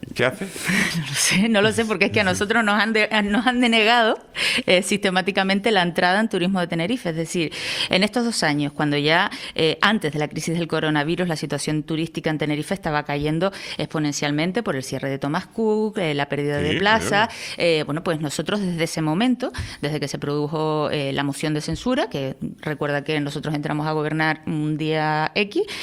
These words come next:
Speaker 2: y al día siguiente fue cuando presentaron la moción de censura, con lo cual no llegamos a gestionar absolutamente nada.
Speaker 1: Te voy a interrumpir.
Speaker 2: Sí.
Speaker 1: En ese equipo de gobierno que formaban Coalición Canaria y el Partido Popular, es cierto, según me han llegado a mí rumores, que había consejerías delegadas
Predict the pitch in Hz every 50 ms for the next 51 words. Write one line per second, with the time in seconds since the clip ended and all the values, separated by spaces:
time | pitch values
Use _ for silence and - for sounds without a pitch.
0 | - - 185 175 160 156 143 165 170 - - 196 165 185 190 202 202 269 285 -
1 | 214 185 220 220 214 165 156 - - 147 143 151 147 151 147 147 147 147 143 -
2 | 147 147 143 143 156 147 - - 254 202 160 151 147 143 139 - 151 170 190 -
3 | - - - - - - - 180 170 160 165 160 160 165 175 185 180 180 180 -
4 | - 170 156 156 160 170 - - 165 160 156 165 160 156 156 - 147 139 135 131
5 | - - - - - - - - - - - - - 98 127 131 120 131 127 123
6 | 95 87 76 64 - - - - - 160 - - - - - - - - - -
7 | 104 104 131 135 - 160 147 147 151 135 139 135 131 127 117 110 110 104 104 104
8 | 95 98 92 - 95 90 87 90 90 90 87 85 85 82 - 92 85 85 82 85
9 | 87 87 87 85 78 85 82 78 80 82 85 80 78 78 73 78 82 87 85 -
10 | - 92 92 92 - - 104 110 104 101 - - 65 - - 87 78 78 80 78
11 | 80 80 78 76 78 78 78 73 71 73 76 80 78 76 - - - - - -
12 | - - - - - 87 90 95 104 104 101 - - - - - 98 90 - 107
13 | 95 95 95 95 95 98 92 98 90 90 90 95 98 95 92 87